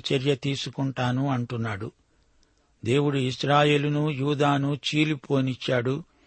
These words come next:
వారిలో పశ్చాత్తాపం కలుగుతుందని కనిపెట్టి చూచాడు. దేవుడు వారిని చీల్చివేశాడంటే అది న్యాయసమ్మతమే. దేవుడు కనికరము గలవాడు, తిరిగి వారిని ఏకం చేస్తాడనే నిరీక్షణ వారికుంది.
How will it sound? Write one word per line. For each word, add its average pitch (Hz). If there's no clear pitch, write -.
వారిలో 143
పశ్చాత్తాపం 143
కలుగుతుందని 139
కనిపెట్టి 135
చూచాడు. 127
దేవుడు 139
వారిని 143
చీల్చివేశాడంటే 139
అది 127
న్యాయసమ్మతమే. 127
దేవుడు 147
కనికరము 143
గలవాడు, 127
తిరిగి 151
వారిని 139
ఏకం 147
చేస్తాడనే 131
నిరీక్షణ 139
వారికుంది. 120